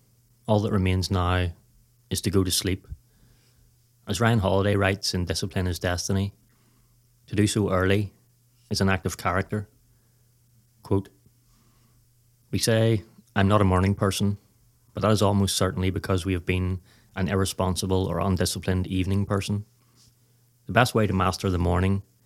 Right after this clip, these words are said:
is to have mastered it the night before. Early to bed, early to rise. You want to think clearly tomorrow? You want to handle the small things right? You want to have the energy to hustle?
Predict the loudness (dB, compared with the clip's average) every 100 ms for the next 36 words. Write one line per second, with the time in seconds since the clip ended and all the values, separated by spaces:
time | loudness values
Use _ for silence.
0 | _ _ _ _ _ -6 -2 0 0 0
1 | 0 -4 -2 -2 -2 -6 -4 -2 -2 -4
2 | _ _ _ _ _ _ _ _ _ _
3 | _ _ 2 2 2 2 2 2 0 -4
4 | -20 _ _ _ _ _ 0 0 0 0
5 | 0 0 -2 -4 -10 _ _ _ _ _
6 | _ _ _ _ _ _ -2 0 0 -2
7 | -2 0 0 0 0 2 4 2 0 _
8 | _ _ _ -20 _ _ _ _ -2 0
9 | 0 2 2 0 0 0 -2 0 0 0
10 | 0 0 -2 _ _ _ _ _ _ _
11 | _ _ _ -2 -2 0 -2 0 0 0
12 | 2 0 0 0 -2 -4